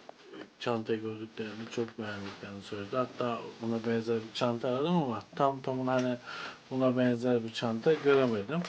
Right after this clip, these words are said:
Hani buna biraz, e, sağından, solundan, kıyısından, köşesinden benzer yapıda var ama hani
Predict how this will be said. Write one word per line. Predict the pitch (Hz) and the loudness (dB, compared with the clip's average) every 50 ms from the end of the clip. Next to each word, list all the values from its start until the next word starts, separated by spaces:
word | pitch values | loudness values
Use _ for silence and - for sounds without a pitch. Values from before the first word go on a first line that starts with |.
| - - - - - | -8 -12 -12 -6 -2
Hani | 175 160 139 131 131 131 139 | -2 -2 -2 -2 -4 -2 -2
buna | 143 139 139 143 - - - - - - - - - - - - - - - - - 147 156 | 0 0 2 0 0 -2 -6 -12 -12 -10 -10 -12 -14 -14 -16 -16 -16 -18 -16 -16 -6 2 6
biraz, | 170 156 143 147 151 151 - - - - - 139 139 | 10 12 12 12 10 8 2 -8 -10 -10 -6 -2 -2
e, | 139 131 | -2 -2
sağından, | 127 - - - - - - - - - 160 147 135 127 120 120 123 127 131 | -2 -6 -8 -8 -8 -8 -8 -2 4 8 8 10 10 8 6 4 2 2 0
solundan, | 131 - - 151 143 131 120 113 113 117 127 135 139 139 139 | 0 -2 -2 0 2 2 2 2 4 4 4 2 2 0 -2
kıyısından, | - - 143 135 127 - - 117 113 113 117 113 | 0 2 2 2 2 0 -2 -2 0 0 -2 -2
köşesinden | 113 - 131 127 - 123 117 - - 127 127 131 139 143 139 127 123 127 | -2 -2 -2 -2 -2 -4 -6 -6 -6 -4 -4 -4 -4 -4 -4 -4 -2 0
benzer | 127 127 123 123 135 131 | 0 0 0 2 2 2
yapıda | 131 123 117 113 - 107 107 113 | 4 2 0 0 -2 -6 -4 -2
var | 123 139 151 156 - | 0 2 2 2 2
ama | 135 135 139 131 | 0 0 2 2
hani | 131 127 127 | 2 2 0